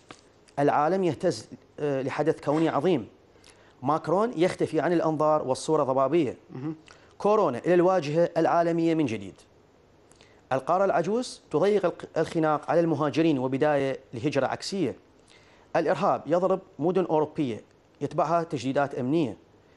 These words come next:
Speaker 1: الخطر يهدد الجالية العربية في أوروبا. كامالا هاريس تستخدم كرسي الرئاسة. الدولار يتجاوز حاجز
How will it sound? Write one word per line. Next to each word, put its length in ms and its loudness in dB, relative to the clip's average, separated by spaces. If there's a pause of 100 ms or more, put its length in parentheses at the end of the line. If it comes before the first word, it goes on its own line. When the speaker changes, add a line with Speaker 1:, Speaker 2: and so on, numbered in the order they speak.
(480)
Speaker 1:
الخطر 420 -2
يهدد 440 -2
الجالية 360 0
العربية 420 0
في 160 -8
أوروبا. 340 -4 (840)
كامالا 440 0
هاريس 420 -4 (360)
تستخدم 500 -2
كرسي 320 -2
الرئاسة. 440 -2 (920)
الدولار 480 2 (120)
يتجاوز 520 2
حاجز 380 -2